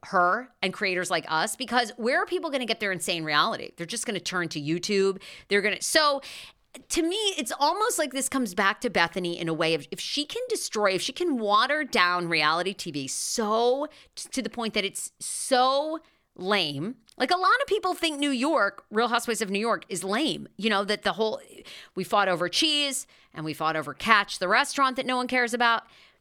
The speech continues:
And that's really it. I'm trying to think if they have a real recent fight. I haven't caught up. But anyway,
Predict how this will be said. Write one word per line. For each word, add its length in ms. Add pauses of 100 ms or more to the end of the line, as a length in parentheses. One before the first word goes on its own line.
(460)
And 80
that's 260
really 340
it. 80
I'm 80
trying 160
to 40
think 140
if 80
they 120
have 140
a 100
real 280
recent 400 (400)
fight. 400
I 40
haven't 320 (320)
caught 240
up. 160
But 120
anyway, 400